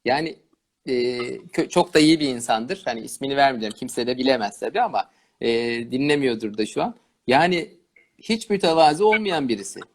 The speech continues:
Düşünün, kendimizi nasıl yanlış tanıyoruz? Ya da ben mesela çok iyi iletişimim var diye yazsam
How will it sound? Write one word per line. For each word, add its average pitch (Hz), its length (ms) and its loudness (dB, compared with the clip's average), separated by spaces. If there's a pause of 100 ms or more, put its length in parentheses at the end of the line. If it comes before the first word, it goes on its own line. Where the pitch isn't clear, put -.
Düşünün, 143 500 -2
kendimizi 185 560 0
nasıl 202 280 2
yanlış 135 640 2
tanıyoruz? 104 560 -6 (160)
Ya 147 120 0
da 175 100 2
ben 185 200 4
mesela 156 260 -4
çok 180 200 -4
iyi 165 180 2
iletişimim 160 500 -4
var 127 220 2
diye 110 120 -2
yazsam 107 520 -2